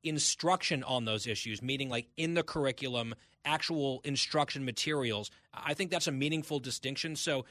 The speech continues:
this is actually a broader wording that goes further than what Florida did. But still, that was the question.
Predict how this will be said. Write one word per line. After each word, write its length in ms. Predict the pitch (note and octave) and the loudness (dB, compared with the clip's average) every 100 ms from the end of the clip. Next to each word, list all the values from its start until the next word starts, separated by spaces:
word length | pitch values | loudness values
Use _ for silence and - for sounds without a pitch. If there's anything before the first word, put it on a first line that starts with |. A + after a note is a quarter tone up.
| - | -2
this 120 | G#3+ A3 | 2 4
is 80 | |
actually 400 | F#3+ F3+ - E3+ D#3 | 4 2 2 -2 -2
a 100 | C3+ | -2
broader 580 | - A#2 C#3+ G3 G3 C#3+ | -4 4 6 6 6 2
wording 460 | A#2 A2 G#2 G#2 - - | 0 -2 -2 -4 -8 -2
that 140 | C#3+ | -2
goes 240 | D#3 C#3 - | 2 0 0
further 420 | - F3+ G#3+ F#3+ | 0 4 6 6
than 200 | C#3+ C3 | 4 2
what 120 | A#2+ | 0
Florida 460 | - F3 G3+ F3 G#2+ | -2 0 2 2 2
did. 280 | A2 G2+ - _ - | 0 -2 -4 _ -2
But 120 | D3 | 0
still, 400 | - B3 A#3 D#3+ | 2 4 4 2
that 240 | B2+ E3 | 0 0
was 140 | G3 - | 0 -2
the 80 | - | -2
question. 520 | F#3+ F#3+ - B2 | 0 0 0 -4